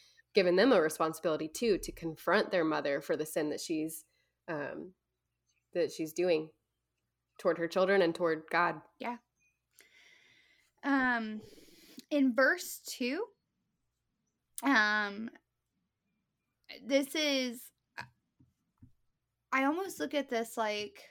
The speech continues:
Speaker 2: potential divorce. <laughs> Um, and if
Speaker 1: Mm-hmm.
Speaker 2: anyone has been through a divorce or seen divorce,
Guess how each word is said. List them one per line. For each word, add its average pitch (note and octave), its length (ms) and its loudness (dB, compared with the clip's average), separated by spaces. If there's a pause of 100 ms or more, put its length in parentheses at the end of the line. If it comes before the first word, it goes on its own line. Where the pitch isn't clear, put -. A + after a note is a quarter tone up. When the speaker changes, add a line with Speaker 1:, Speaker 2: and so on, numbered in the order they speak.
(400)
Speaker 2:
potential B3 520 -4
divorce. F#3 840 -4
<laughs> - 40 6 (600)
Um, A#3 640 0 (420)
and A3 300 4
if G#3 60 6
Speaker 1:
Mm-hmm. G#3 60 0
Speaker 2:
anyone C4+ 380 0
has G3 480 -4 (180)
been D4+ 200 2
through C#4 160 -2
a - 20 0
divorce F#3+ 580 0
or G#3 160 -2
seen A3+ 440 -2
divorce, F#3+ 640 -2